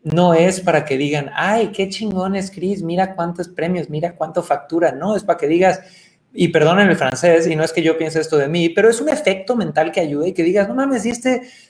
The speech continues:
gordito clase mediero que, que nació en Cancún, México, de padres divorciados, que no tenía ningún pinche emprendedor cerca que pudiera admirarlo, ¿pudo?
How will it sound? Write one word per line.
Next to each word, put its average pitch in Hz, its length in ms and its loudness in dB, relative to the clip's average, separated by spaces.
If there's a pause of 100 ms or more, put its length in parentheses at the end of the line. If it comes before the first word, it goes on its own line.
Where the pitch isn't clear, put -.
(120)
gordito 196 600 2
clase 185 280 2
mediero 190 540 2
que, 175 220 -2
que 160 100 -2
nació 156 300 -2
en 202 80 -4
Cancún, 196 520 -4
México, 185 380 -2
de 156 80 4
padres 185 340 2
divorciados, 175 640 2
que 175 100 -8
no 175 100 -8
tenía 190 240 0
ningún 190 340 -2
pinche 208 240 -6
emprendedor 175 680 2
cerca 180 520 2
que 180 100 -4
pudiera 170 240 4
admirarlo, 170 480 0
¿pudo? 180 500 4